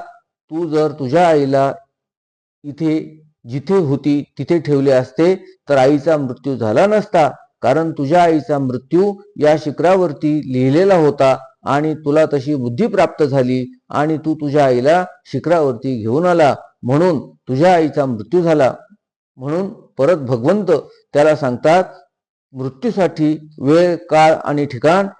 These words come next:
या सर्व गोष्टींचा एकत्र मिलाप होतो, व्हावा लागतो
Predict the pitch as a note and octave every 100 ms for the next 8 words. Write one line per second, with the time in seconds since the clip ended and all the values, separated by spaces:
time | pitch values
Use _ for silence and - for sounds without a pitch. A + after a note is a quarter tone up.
0 | _ - D3 D3 E3 G3 D#3 D3 D3 D#3+
1 | D#3 D#3 D#3 B2 C3 F3 - - - -
2 | _ _ _ B2 C3+ D#3+ D#3 C#3+ C#3+ C#3+
3 | C3 - _ _ _ _ _ _ _ C3+
4 | C3 D#3 G#3 E3 - C3 C3+